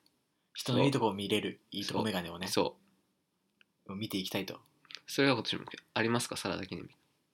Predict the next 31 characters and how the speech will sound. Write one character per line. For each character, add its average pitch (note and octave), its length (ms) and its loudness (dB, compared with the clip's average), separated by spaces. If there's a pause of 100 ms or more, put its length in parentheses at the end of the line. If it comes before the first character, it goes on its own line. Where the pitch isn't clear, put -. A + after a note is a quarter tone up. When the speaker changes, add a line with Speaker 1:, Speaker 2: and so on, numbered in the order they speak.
(180)
Speaker 1:
今 - 140 -10
年 C3+ 200 4
は C3+ 60 4
僕 B2+ 220 2
は、 F2+ 380 4
Speaker 2:
記 A2 140 2
念 F2+ 180 0
日 - 100 -6
く - 140 -8
ん G1+ 60 -8
は、 - 180 -14
サ - 160 0
ラ - 80 -2
ダ C2+ 100 -6
く - 140 -12
ん - 40 -10
は。 - 100 -18
Speaker 1:
サ - 180 0
ラ A2 60 2
ダ A2 80 0
記 B2 80 -2
念 A2 160 -2
日 F#2+ 160 -8 (640)
と F#2+ 100 -6
し - 80 2
て F2+ 120 -2
私 - 260 -4
は F2 100 -4
ね、 G#2+ 100 2
Speaker 2:
う - 40 4
ん。 F2+ 120 0